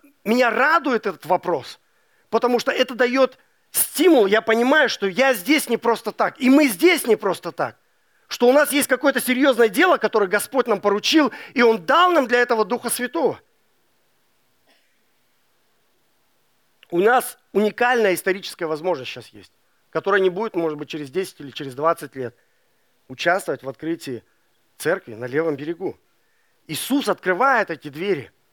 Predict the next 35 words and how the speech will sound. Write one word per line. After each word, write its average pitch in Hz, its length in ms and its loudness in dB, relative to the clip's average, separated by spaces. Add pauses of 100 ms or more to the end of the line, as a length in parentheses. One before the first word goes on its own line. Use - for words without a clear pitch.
(220)
Их 147 160 -12
никто - 240 -2
не 277 80 0
может 180 220 2
закрыть. 151 300 -14
Их 190 160 -2
будут 220 320 0
пытаться 247 440 0
закрыть. 254 460 0 (400)
Да, 233 240 4
Иисус 220 240 -4
сказал: 208 320 2
«Будут 208 400 -2
враги, 220 500 0 (160)
но 175 80 -2
я 185 160 2
дам 202 240 2
победу 190 380 -2
над 151 180 -4
этими 143 240 -8
врагами. 147 420 -2 (260)
Будет 180 300 -4
оппозиция, 240 600 0
будут 208 320 -6
сложности, 214 680 0 (160)
но 180 100 2
я 214 140 4
сохраню 214 540 0
вас 226 160 2
через 170 260 -2
эту 175 160 0
оппозицию, 170 480 -2
через 185 300 -4
эти 214 160 2
сложности». 190 720 0